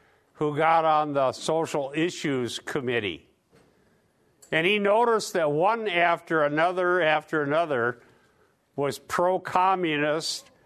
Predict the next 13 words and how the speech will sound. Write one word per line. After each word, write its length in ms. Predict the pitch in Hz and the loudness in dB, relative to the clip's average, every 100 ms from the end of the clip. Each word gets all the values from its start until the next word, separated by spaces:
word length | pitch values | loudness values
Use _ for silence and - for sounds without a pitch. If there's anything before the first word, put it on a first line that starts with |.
| _ _ _ _ - | _ _ _ _ -2
and 200 | 147 135 | -2 -2
pro-socialist 1400 | - 175 175 - 180 175 175 - 147 127 131 147 - - _ _ _ _ _ _ | 0 0 0 -2 0 0 0 -2 0 0 0 -4 -12 -18 _ _ _ _ _ _
and 360 | - 147 151 147 | -2 2 2 0
anti-Christian. 1200 | 147 160 175 - 160 147 - 170 175 - - 76 - _ _ _ _ _ | 0 2 0 2 0 0 -2 -2 -2 -4 -6 -6 -10 _ _ _ _ _
These 260 | 208 277 254 | -2 0 0
are 80 | 302 | 2
the 140 | 269 | 2
ministers. 720 | 262 294 311 - - 170 117 | 2 2 2 0 0 0 0
These 180 | 220 269 | -2 -2
are 80 | 247 | 0
the 80 | 220 | -2
seminary 720 | - 240 240 226 185 143 120 - - _ _ | -2 -2 0 2 2 2 -2 -10 -20 _ _
grads. 640 | - 139 135 104 87 - | -4 0 2 0 -4 -16